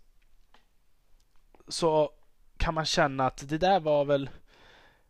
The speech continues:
helt okej. Och det är ungefär lite där vi är idag.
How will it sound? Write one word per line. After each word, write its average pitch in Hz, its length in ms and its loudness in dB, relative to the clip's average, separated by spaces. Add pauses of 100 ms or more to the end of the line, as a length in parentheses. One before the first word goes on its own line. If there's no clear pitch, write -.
(200)
helt 117 400 -4
okej. - 380 -8 (1300)
Och 147 120 -6
det 165 80 4
är 190 160 6
ungefär 135 600 2
lite 139 280 -4
där 120 320 2
vi 120 120 -2
är 110 260 -2
idag. 120 400 -4